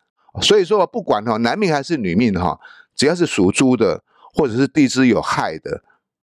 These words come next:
或者是这个天干有水的，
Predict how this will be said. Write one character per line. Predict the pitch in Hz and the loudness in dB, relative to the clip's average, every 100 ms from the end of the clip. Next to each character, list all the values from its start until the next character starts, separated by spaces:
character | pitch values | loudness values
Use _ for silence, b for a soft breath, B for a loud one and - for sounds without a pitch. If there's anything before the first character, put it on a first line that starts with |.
| - | -4
或 | 151 | 0
者 | 110 101 | 2 2
是 | 139 123 | 2 0
这 | 127 117 | 0 0
个 | 104 101 95 | 2 2 2
天 | 95 - 127 | -2 -4 -2
干 | 123 120 120 | -2 -2 0
有 | 101 104 | 2 0
水 | - - - 78 64 | -4 -4 0 -2 -2
的， | 73 - | -4 -4